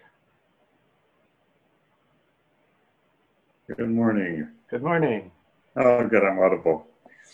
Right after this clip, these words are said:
Speaker 2: Yeah.
Speaker 1: Yeah, you know, when you, uh, when you, uh, open with the, uh, the spiritual, uh, it reminded me of,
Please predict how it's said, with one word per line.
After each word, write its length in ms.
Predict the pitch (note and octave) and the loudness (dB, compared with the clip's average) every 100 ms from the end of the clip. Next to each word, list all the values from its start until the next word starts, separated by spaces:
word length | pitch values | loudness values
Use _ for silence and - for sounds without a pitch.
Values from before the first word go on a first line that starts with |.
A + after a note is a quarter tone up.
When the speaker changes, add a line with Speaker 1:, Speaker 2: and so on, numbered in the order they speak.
| - | -20
Speaker 2:
Yeah. 80 | G#2 - _ - _ | -20 -20 _ -20 _
Speaker 1:
Yeah, 320 | A2 A#2 A2 G2 | 2 4 4 2
you 240 | - A2 | -4 -4
know, 140 | A#2 | 0
when 140 | A#2+ A2+ | 2 4
you, 200 | G#2+ G#2 | 2 2
uh, 200 | G2+ F#2+ | 0 0
when 160 | G#2 G#2+ | 0 0
you, 260 | G#2 G#2+ - | -2 -2 0
uh, 20 | G2+ | 2
open 340 | - A#2+ B2 A2+ | 4 4 4 2
with 200 | A2 A2 | 2 2
the, 180 | A2 G2+ F#2+ F#2 | 4 4 4 0
uh, 40 | F2+ | -4
the 60 | |
spiritual, 760 | - - B2+ B2+ A#2 - F2+ F2 _ _ _ _ _ _ _ _ - | -16 -2 0 0 -2 -4 -4 -6 _ _ _ _ _ _ _ _ -10
uh, 200 | G2+ G2 G#2 | -6 -4 -4
it 100 | A2 | -4
reminded 540 | G2+ G2+ G#2+ G#2+ F#2+ | -4 -2 -2 -2 -6
me 160 | F#2 F2+ | -6 -4
of, 220 | E2+ | -4